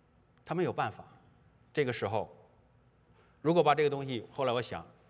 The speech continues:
还是用一个剧的，用一个 drama，用一个演剧的话，你看，真的非常有意思。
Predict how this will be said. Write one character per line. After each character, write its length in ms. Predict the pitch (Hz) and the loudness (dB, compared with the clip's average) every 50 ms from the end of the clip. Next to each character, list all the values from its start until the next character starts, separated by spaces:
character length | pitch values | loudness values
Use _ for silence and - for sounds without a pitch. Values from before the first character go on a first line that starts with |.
| _ _ _ _ - | _ _ _ _ -4
还 160 | - 120 131 | 0 0 0
是 260 | 127 - 139 117 104 - - - | 2 0 -2 -4 -6 -8 -6 -2
用 160 | 139 131 127 | -2 0 0
一 80 | 120 | 0
个 100 | 113 127 | -2 -2
剧 220 | 120 - - 139 113 | -4 -4 -6 -4 -4
的， 160 | 101 98 - - - - - - - _ _ _ _ _ | -4 -6 -8 -10 -18 -20 -20 -20 -20 _ _ _ _ _
用 120 | - 143 139 | -4 -4 -2
一 40 | |
个 100 | 120 123 | -2 -2
drama， 360 | 117 - 127 127 123 120 95 85 - - | 2 2 4 4 4 2 -2 -6 -8 -8
用 120 | 123 131 | -6 -4
一 120 | 131 127 | -4 -4
个 60 | 120 117 | -4 -2
演 180 | 107 98 101 | -4 -4 -4
剧 120 | 95 127 123 | -6 -6 -6
的 80 | 107 | -6
话， 220 | 98 107 101 90 - - | -6 -6 -6 -8 -8 -10
你 100 | 92 90 | -14 -14
看， 260 | - - - 107 - - - - - - - - - - | -8 -6 -6 -6 -6 -8 -16 -20 -20 -20 -20 -20 -4 -2
真 120 | - 127 | 0 0
的 80 | - 127 | 0 0
非 140 | - - - | -2 -4 -4
常 140 | 120 117 | -4 -4
有 160 | 104 92 90 101 | -6 -6 -8 -8
意 120 | 104 95 | -8 -10
思。 220 | 87 - - - | -12 -14 -18 -20